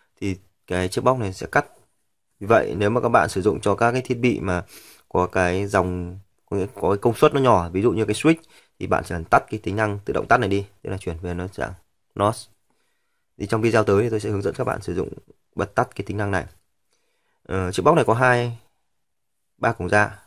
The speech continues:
Cổng ra một thì hỗ trợ quick charge hai. Cổng ra hai thì chỉ là năm V thôi. Và cổng ra ba, cổng ra M này thì là hỗ trợ ra cái điện áp từ không đến hai mươi tư V.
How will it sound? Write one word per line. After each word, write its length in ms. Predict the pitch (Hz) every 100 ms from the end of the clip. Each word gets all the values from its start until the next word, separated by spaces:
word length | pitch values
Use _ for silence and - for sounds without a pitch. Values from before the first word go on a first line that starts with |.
| _
Cổng 100 | 90
ra 80 | 101
một 260 | 107 101 -
thì 120 | 92
hỗ 140 | 92 -
trợ 140 | -
quick 180 | 120 120
charge 160 | 92
hai. 200 | 98 98 - _ _ _ _ _ _
Cổng 160 | 90 87
ra 100 | 95
hai 280 | 104 101
thì 280 | 101 90 85
chỉ 160 | 80 87
là 200 | 82 85
năm 160 | 95 92
V 80 | 104 101
thôi. 120 | 95 -
Và 120 | 87
cổng 220 | 87 87
ra 160 | 101 95
ba, 340 | 107 104 101 92
cổng 60 |
ra 100 | 95
M 280 | 98 90 85
này 140 | 85 - _ _ _ -
thì 60 | 95
là 300 | 87 82 78 _ _ _ _ _
hỗ 100 | -
trợ 220 | - - 101
ra 180 | 107 101
cái 100 | 107
điện 100 | -
áp 140 | 117
từ 120 | 101
không 200 | - 101
đến 100 | 98
hai 140 | 104 101
mươi 0 |
tư 100 |
V. 100 | 107